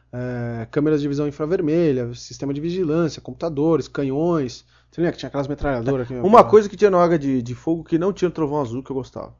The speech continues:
Speaker 1: Turbina espetacular.
Speaker 2: Não, turbina do Trovão Azul também tinha. O efeito era melhor visual do, do Águia de A-, Águia de
Speaker 1: Águia
Speaker 2: Fogo.
Speaker 1: de Fogo era bem mais legal, cara.
Speaker 2: Mas ele tinha lança-míssil.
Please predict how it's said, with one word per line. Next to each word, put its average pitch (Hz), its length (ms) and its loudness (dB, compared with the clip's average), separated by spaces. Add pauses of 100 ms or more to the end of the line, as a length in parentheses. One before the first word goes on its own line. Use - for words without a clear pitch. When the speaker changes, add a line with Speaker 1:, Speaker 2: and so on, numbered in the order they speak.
(120)
Speaker 1:
Turbina 131 380 -6
espetacular. 117 680 -10 (340)
Speaker 2:
Não, 110 260 -2
turbina 156 360 -2
do 175 60 -2
Trovão 156 200 0
Azul 156 120 -6
também 160 200 -2
tinha. 101 380 -10 (540)
O 123 120 2
efeito 160 320 0
era 165 100 6
melhor 147 340 6
visual 113 440 0
do, 107 180 -4
do 110 100 -2
Águia 107 180 -2
de 113 100 -2
A-, 101 80 0
Águia 110 400 -4
de 113 80 -14
Speaker 1:
Águia 113 80 -4
Speaker 2:
Fogo. 110 100 -4
Speaker 1:
de - 80 -10
Fogo 254 160 -4
era 392 140 -2
bem 151 200 0
mais 135 140 -2
legal, 113 260 -6
cara. - 220 -18
Speaker 2:
Mas 113 240 0
ele 147 160 2
tinha 160 180 2
lança-míssil. 139 560 -2